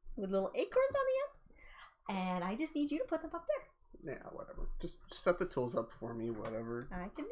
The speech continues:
Speaker 2: I'm
Speaker 1: that.
Speaker 2: not doing that tonight.
Speaker 1: No, it's, it, it, you would wake up the neighbors and my children.
Speaker 2: Just, I'm not doing
Speaker 1: Everybody's
Speaker 2: that.
Speaker 1: asleep.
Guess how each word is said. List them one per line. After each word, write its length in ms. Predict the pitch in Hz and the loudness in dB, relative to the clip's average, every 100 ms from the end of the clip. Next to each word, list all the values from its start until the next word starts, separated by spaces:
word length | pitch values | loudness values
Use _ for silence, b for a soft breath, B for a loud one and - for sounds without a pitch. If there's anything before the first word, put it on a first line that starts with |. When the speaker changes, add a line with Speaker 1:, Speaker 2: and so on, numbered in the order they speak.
| 539 | 2
Speaker 2:
I'm 140 | 147 339 | 6 8
Speaker 1:
that. 60 | |
Speaker 2:
not 100 | 156 | 8
doing 160 | 131 113 | 6 2
that 120 | 92 | -4
tonight. 260 | - - - - B B B B B B - | -8 -10 -10 -14 B B B B B B -2
Speaker 1:
No, 320 | 233 220 190 | 4 4 4
it's, 220 | 180 - | 0 -4
it, 180 | - 208 | -4 -4
it, 160 | 226 175 | -4 -2
you 140 | 233 | 0
would 140 | 214 196 | 0 0
wake 220 | 196 196 | -2 -2
up 160 | 185 - | -6 -6
the 80 | |
neighbors 460 | 170 180 185 190 - - - - - - _ - - - | -6 -6 -8 -10 -12 -18 -20 -20 -20 -20 _ -20 -16 -4
and 180 | 196 214 | -2 -2
my 80 | |
children. 420 | 180 - 180 175 180 | -4 -2 -2 -2 -6
Speaker 2:
Just, 200 | 139 - | -8 -6
I'm 60 | - | 0
not 80 | |
doing 100 | 143 254 | 2 2
Speaker 1:
Everybody's 340 | 247 247 226 | 2 0 0
Speaker 2:
that. 60 | 196 | -4
Speaker 1:
asleep. 380 | - 214 226 | -8 -8 -10